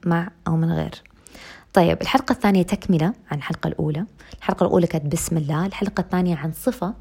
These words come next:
من صفات اسم الله موجودة في آخر آية من سورة الرحمن، اللي هي: "تبارك اسم ربك". ما معنى تبارك اسم ربك؟ أو ما معنى البركة؟ صراحة ما أعرف عنكم أيها المستمعين الكرام، ولكن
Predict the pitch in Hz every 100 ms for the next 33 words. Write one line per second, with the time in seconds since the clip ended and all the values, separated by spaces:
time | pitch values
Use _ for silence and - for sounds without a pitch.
0 | - 160 156 - - 185 165 - - 190
1 | 175 165 147 156 220 170 165 175 180 160
2 | 175 - 160 170 - - 170 165 156 151
3 | 175 - 156 - 160 170 214 - - -
4 | 180 170 - 160 170 170 165 156 160 175
5 | - 170 156 - - - - - _ _
6 | _ _ _ - - _ 214 269 269 202
7 | 190 185 220 220 - 156 156 165 160 -
8 | 165 - 190 180 180 185 - 170 165 185
9 | 165 156 202 208 226 208 - 175 - -
10 | - - - 185 190 185 185 170 165 170
11 | 175 185 160 160 156 - 160 156 160 -
12 | 160 156 156 - 170 165 -